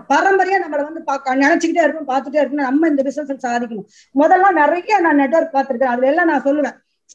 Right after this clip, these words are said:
அப்ப வந்து motivation நம்ம இப்படிதான் பண்ணுவோம். எந்த பிசினஸ்ல risk இல்ல, Risk இல்லாத பிசினஸ் போய் சொல்லுப்பா, நம்ம அதை செய்யலாம். தக்காளி வித்தா கூட நாலு காய் அழுகிரும், தங்க கடை வச்சாலும் நாலு காய் அடங்கும். நான் பேசியிருக்கிறேன், நானே பேசியிருக்கிறேன். ஆனா இந்த பிசினஸ்ல நமக்கு நஷ்டம்னு ஒரு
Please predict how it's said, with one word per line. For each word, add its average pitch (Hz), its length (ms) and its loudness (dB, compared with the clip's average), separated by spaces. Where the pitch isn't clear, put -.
அப்ப 277 180 -8
வந்து 339 200 0
motivation 330 420 -2
நம்ம 277 140 0
இப்படிதான் 294 280 -4
பண்ணுவோம். 233 240 -8
எந்த 330 240 0
பிசினஸ்ல 320 480 -2
risk 294 240 -2
இல்ல, 277 160 0
Risk 277 240 -8
இல்லாத 339 260 -2
பிசினஸ் 302 320 -6
போய் 277 140 -2
சொல்லுப்பா, 294 280 -2
நம்ம 269 160 -6
அதை 240 140 -10
செய்யலாம். 254 380 -4
தக்காளி 330 320 -2
வித்தா 311 200 -2
கூட 320 140 -2
நாலு 269 220 -2
காய் 294 200 0
அழுகிரும், 262 480 -4
தங்க 330 220 -2
கடை 320 180 0
வச்சாலும் 294 320 -2
நாலு 277 120 -2
காய் 269 160 -2
அடங்கும். 285 300 -4
நான் 277 240 -6
பேசியிருக்கிறேன், 294 540 -4
நானே 311 220 -2
பேசியிருக்கிறேன். 233 520 -6
ஆனா 392 180 -10
இந்த 403 300 -4
பிசினஸ்ல 349 540 -12
நமக்கு 277 260 -10
நஷ்டம்னு 359 560 -4
ஒரு 302 220 0